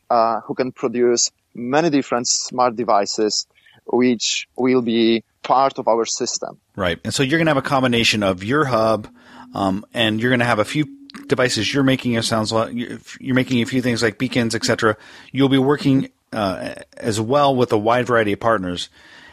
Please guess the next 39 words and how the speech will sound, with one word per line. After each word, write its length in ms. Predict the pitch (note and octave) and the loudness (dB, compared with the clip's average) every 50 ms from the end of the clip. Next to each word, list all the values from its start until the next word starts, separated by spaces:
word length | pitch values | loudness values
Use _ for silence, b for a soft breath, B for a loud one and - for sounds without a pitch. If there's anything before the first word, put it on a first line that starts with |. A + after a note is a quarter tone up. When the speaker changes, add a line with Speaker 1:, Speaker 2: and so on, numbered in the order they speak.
| B B - | B B -2
Speaker 2:
And 160 | C3 C3+ C#3+ | 0 2 2
w- 80 | B2+ | 0
Speaker 1:
Exactly. 340 | - - G#2+ - E3 F#3+ G3+ | 0 -2 -4 -4 -2 -4 -2
Speaker 2:
we, 20 | - | -2
we 140 | F3+ G3+ | -2 0
may 120 | G#3+ G#3 G3+ | 0 0 0
dig 160 | F3 F#3+ E3 | 0 0 0
in 80 | F3 E3+ | 0 0
that 120 | D#3+ D3 | 0 0
a 40 | D3+ | 0
little 120 | D3+ D3 | 0 0
bit 120 | C3+ C#3 - | -2 -2 -2
further, 180 | - C#3 B2+ | -2 -2 0
but 100 | B2 C3+ | 0 0
I 60 | C#3+ | 0
do 140 | D3 E3 F#3 | 0 -2 -2
wanna 200 | F#3+ F#3 E3+ D3+ | -2 0 -2 -2
get 160 | B2+ C#3 C#3 | 0 0 0
into 240 | C3+ C3 B2 - C3 | 0 0 -2 -2 -4
the, 140 | A2 G#2+ - _ _ | -6 -6 -10 _ _
the 100 | - A#2+ | -4 -4
Bluetooth 440 | G#2 B2 C3 B2+ - A#2+ G#2 F#2+ - | -2 0 0 0 0 -2 -6 -6 -6
piece 280 | - G#2 F#2+ F2+ - - | -6 -6 -4 -4 -4 -6
because 260 | G2+ G#2 A2 G2+ G#2+ | -4 -2 -2 -2 0
you 80 | D3 D#3 | -2 0
guys 300 | D#3+ D3+ C#3 C3+ B2+ - | 2 2 4 2 2 0
have 120 | B2 G#2 | 0 0
built 380 | - B2 A#2+ A#2 A2+ A2 - - - | 2 2 2 2 2 -2 -8 -12 -8
a, 320 | B2 A2 G#2 - D2+ G#2+ - | -6 -6 -6 -6 -6 -10 -10
a, 40 | - _ _ - | -12 _ _ -10
an 100 | - G#2 | -8 -6
entire – 640 | G#2 G2 - - - B2 B2+ B2+ B2 A#2 A2 - B B B B B B B | -6 -6 -6 -2 0 0 2 2 2 2 0 -2 B B B B B B B
system 680 | - - - - - F3 E3 F3 F3+ F3 F3 F3 E3+ F3 | -10 -8 -4 -2 -2 -2 0 0 -2 -2 -2 -4 -6 -6
and 140 | - G#2 G#2 | -6 -2 -2
architecture, 680 | A#2+ - - C3+ - C#3+ B2+ - - C#3 C3 C3 - B B B B B B B B B - | -2 -2 -2 -4 -4 -4 -6 -4 -2 -2 -2 -2 -4 B B B B B B B B B -14
uh, 100 | - - | -8 -4
around 640 | - A2 G2 F#2+ G2 A2+ A#2+ B2+ B2+ B2+ B2+ A#2 A2 | -2 -2 0 0 0 0 2 2 2 2 0 0 0
Bluetooth 320 | B2 A#2+ - C3+ A#2+ G#2+ | 0 -2 0 -2 -4 -4
Smart. 420 | - G2 G#2+ A2 C3 D#3 - - | -4 -4 0 0 0 0 0 -4